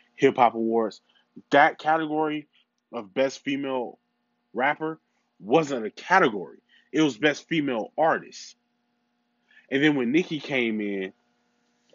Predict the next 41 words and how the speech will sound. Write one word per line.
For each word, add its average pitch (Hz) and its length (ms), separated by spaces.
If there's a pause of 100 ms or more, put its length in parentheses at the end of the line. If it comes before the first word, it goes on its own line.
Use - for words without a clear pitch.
(920)
it 147 120
still 190 340
wasn't 156 400
Best 139 320
Female 127 300
Rapper. 101 360
It 131 60
was 160 160
just 156 260 (300)
Best 139 320
Female 147 480
Artist. 147 520 (680)
There 190 80
were 196 160
no 175 320
other 185 340
female 180 400
rappers. 202 560 (300)
But 123 100
now 190 240
there 170 280
is 185 340
a 151 160
best 147 360
female 151 440
rapper 185 380
now. 165 120 (2000)
And 127 220
on 170 160
this 160 180
Joe 143 220
Budden 127 240
podcast, 113 460
she 135 120
took 127 220
a 92 80
shot 117 400
at 98 160
Young 107 340
M 98 220
A, 107 260